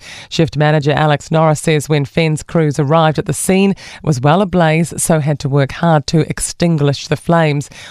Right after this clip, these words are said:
Also make sure nobody was inside.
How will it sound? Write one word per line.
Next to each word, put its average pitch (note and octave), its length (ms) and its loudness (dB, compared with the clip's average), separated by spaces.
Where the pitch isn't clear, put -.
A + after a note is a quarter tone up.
Also D#3 260 0
make C#3 260 2
sure C#3+ 320 0
nobody C#3 400 2
was C3 200 -2
inside. C#3 760 -2